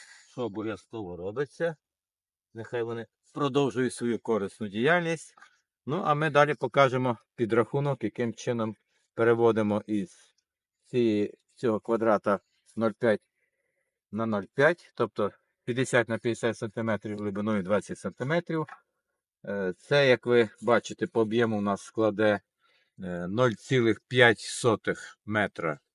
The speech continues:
кубічного, тому що перейти в метр кубічний, треба помножити на двадцять. Ну, відповідно, чотири черва множимо на двадцять, то у нас вийде десь орієнтовно, е,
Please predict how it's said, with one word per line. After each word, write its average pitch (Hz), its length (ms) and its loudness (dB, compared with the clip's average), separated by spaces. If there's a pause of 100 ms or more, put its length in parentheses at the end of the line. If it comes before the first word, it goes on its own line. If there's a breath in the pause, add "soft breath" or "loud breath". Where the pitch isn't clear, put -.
(140)
кубічного, 156 720 -4 (520 soft breath)
тому 110 160 -10
що - 160 -8
перейти 113 420 0
в - 20 -4
метр 101 360 -4
кубічний, 135 440 -6
треба 107 220 2
помножити 98 560 -6
на 87 140 -6
двадцять. 135 600 -2 (640)
Ну, 147 80 -10
відповідно, 139 640 -2 (400)
чотири 110 460 0
черва 139 500 2 (600)
множимо 107 460 -2
на 95 100 -2
двадцять, 127 400 -2
то 104 100 -8
у - 20 -10
нас 110 220 -8
вийде 117 240 0
десь 101 260 -4
орієнтовно, 107 800 -2 (1300)
е, 92 680 -8